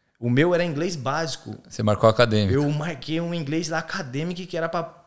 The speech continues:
Speaker 1: que eu podia provar que eu podia entrar na universidade, mano.
Speaker 2: Que é mais difícil.
Speaker 1: Eu não sabia, mas
Speaker 2: Sim.
Speaker 1: eu sei onde é. É aqui tá a charada da parada. A pressão. A pressão quando a pessoa chega pra fazer lá.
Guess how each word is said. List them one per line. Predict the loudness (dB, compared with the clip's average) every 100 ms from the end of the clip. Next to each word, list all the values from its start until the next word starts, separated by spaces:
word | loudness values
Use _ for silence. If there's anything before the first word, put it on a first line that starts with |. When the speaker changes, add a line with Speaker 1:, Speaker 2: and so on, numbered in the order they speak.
| -10
Speaker 1:
que | -4
eu | -4
podia | -4 -2 4 4
provar | 2 -2 -4
que |
eu | -4
podia | -6 -6
entrar | -6 -4
na | -4
universidade, | -4 -4 -4 -4 -4 -4 -4 -8
mano. | -12 -4
Speaker 2:
Que | 2
é |
mais | 6 6
difícil. | 4 2 0 0 -10 _ -4
Speaker 1:
Eu | 0
não |
sabia, | 2 0 0 0 2 0 -4
mas | -2 2
Speaker 2:
Sim. | 4
Speaker 1:
eu | 4
sei | 4 0 0 0
onde | 0 0
é. | -2 -4 -10 -14
É | -8
aqui | -6 -6
tá | -6 -6 -6
a |
charada | -8 -6 -4 -4
da |
parada. | -4 -6 -8 -12 -18 _ _ _
A | -12
pressão. | -2 0 0 -2 -2 -6 -12 _ _ _ _ _ _ _ -12
A | -6
pressão | -2 2 2 2 -2 -4
quando | -4 -2
a |
pessoa | -4 -4 -4 -2
chega | -4 -4
pra | -4
fazer | -4 -6 -6
lá. | -8 -10